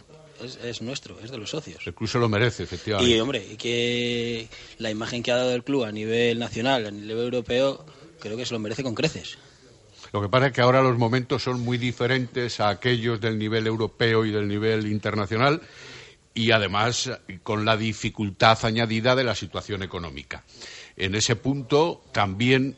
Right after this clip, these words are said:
Speaker 2: este grupo, S O S Balonmano Valladolid, eh, trata de potenciar las ayudas de todo tipo, vengan de donde vengan, y siempre,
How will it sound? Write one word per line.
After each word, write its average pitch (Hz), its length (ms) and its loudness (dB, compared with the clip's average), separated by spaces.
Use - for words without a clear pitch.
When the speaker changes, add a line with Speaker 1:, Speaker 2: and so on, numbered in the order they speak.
Speaker 2:
este 117 340 -4
grupo, 135 540 2
S 113 340 0
O 110 80 2
S 117 180 -2
Balonmano 104 480 -2
Valladolid, 110 520 2
eh, 69 340 -16
trata 127 360 4
de 95 120 0
potenciar 98 880 0
las 101 280 -2
ayudas 123 640 -2
de 101 220 -2
todo 135 380 0
tipo, 160 480 -6
vengan 120 560 4
de 107 100 2
donde 101 300 0
vengan, 147 520 0
y 107 120 -4
siempre, 147 800 0